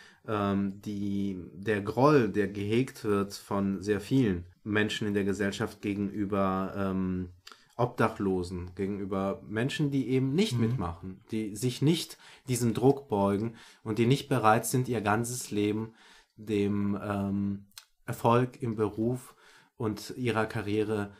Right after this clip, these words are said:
Speaker 1: im Beruf zu widmen.
Speaker 2: Es gibt ein paar so anthropologische, psychologische Studien, die herausbekommen, dass, äh, es sehr, sehr tief sitzt, also in uns Menschen,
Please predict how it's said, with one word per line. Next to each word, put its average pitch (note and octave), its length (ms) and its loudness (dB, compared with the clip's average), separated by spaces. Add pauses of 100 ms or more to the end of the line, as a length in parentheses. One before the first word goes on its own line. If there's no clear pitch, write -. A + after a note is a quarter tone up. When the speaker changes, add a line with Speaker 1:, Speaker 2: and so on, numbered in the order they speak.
(140)
Speaker 1:
im G#2+ 160 -6
Beruf G2 380 -2
zu G2+ 180 -8
widmen. F#2 440 -8 (1040)
Speaker 2:
Es - 140 -8
gibt D3 240 -6
ein C#3+ 120 0
paar C3+ 420 2 (220)
so A2+ 520 -2
anthropologische, B2+ 1200 0
psychologische C3 720 -2
Studien, D3 600 -2
die C3 240 0
herausbekommen, C3 1000 -2
dass, B2+ 480 -2 (840)
äh, B2 280 0
es A#2+ 160 -6
sehr, F3 300 4
sehr G3 260 -2
tief G3+ 300 -6
sitzt, - 680 -8 (120)
also A#2+ 300 -2
in A#2+ 200 0
uns A#2+ 220 -2
Menschen, D#3 580 0